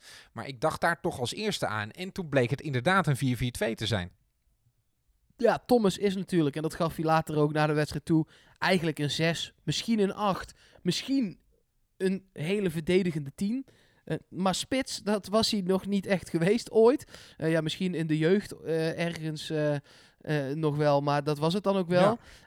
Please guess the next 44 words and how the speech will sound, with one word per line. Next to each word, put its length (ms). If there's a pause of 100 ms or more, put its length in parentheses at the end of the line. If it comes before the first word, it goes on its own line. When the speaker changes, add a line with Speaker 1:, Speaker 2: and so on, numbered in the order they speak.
Speaker 1:
Ja. 300
Speaker 2:
Ehm, 180
hoe 220
vond 200
jij 140
dat 120
het 120
uitpakte, 480
die 80
vier 120
vier 80
twee? 140
Kijk, 160
wat 120
ik 100
zeg, 240
ik 160
zat 220
hier 200
dus 200
al 320 (360)
weken 480
op 160
te 100
wachten, 480
omdat 400
je, 220 (420)
ehm, 460 (200)
hiermee 480
ook 180 (120)
echt 280
iets 220
verandert. 460
Wat 160
er 60
steeds 280
gebeurde 380
bij 120
P 260
S 60
V 240
was 320 (280)
dat 200
je 180